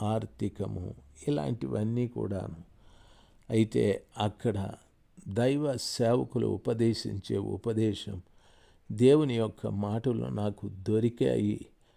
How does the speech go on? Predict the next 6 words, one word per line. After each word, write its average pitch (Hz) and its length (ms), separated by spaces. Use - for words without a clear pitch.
అనేటటువంటి 120 1000
ఆ - 20
గొప్ప 104 480
మాట 101 440
మనము 104 600
చెప్పలేదు. 135 600